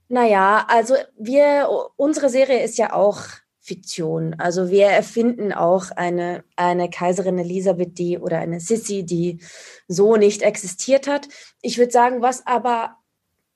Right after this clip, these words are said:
auf jeden Fall vielleicht realistischer ist, ist, dass wir versucht haben, die Sissi als Mensch zu zeigen,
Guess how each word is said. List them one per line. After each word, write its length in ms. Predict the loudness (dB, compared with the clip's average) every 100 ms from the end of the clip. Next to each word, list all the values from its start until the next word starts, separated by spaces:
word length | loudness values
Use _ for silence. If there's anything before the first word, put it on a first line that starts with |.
| _ _ -8
auf 200 | -6 -4
jeden 180 | -4
Fall 380 | -4 0 2 2
vielleicht 560 | 0 0 2 2 0 -14 -20 -20 -20 -2
realistischer 800 | 2 4 4 0 -2 -4 -2 0
ist, 160 | 0 -2
ist, 140 | -6
dass 180 | -6 0
wir 100 | -2
versucht 480 | 0 -6 -6 -10 -4
haben, 440 | 0 2 0 -4 -8 -20 -20 -12
die 340 | -4 -2 0 -2
Sissi 420 | -4 -6 -4 0
als 600 | 2 2 -2 -8 -10 -12 _ _ _ -12 -6
Mensch 640 | 2 4 4 0 -4 -6
zu 180 | -10 -8
zeigen, 760 | -6 -2 0 0 -2 -4 -10